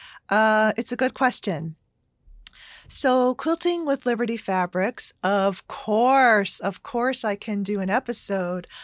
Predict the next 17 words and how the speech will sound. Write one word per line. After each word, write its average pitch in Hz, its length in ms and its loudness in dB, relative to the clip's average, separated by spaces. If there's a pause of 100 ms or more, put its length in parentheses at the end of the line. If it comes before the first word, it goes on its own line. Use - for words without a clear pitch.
(180)
about 202 520 0
that. 180 480 0
Uh, 190 360 -4
in 202 140 -2
fact, 233 640 0 (400)
I 202 200 -2
have 220 340 -4
been, 196 640 0 (120)
uh, 180 260 -6
planning 277 440 0
on 196 160 0
doing 170 480 -6
an 196 220 -6
episode 170 640 -6
about 214 400 0
Liberty 175 340 -2
fabrics. 135 840 -8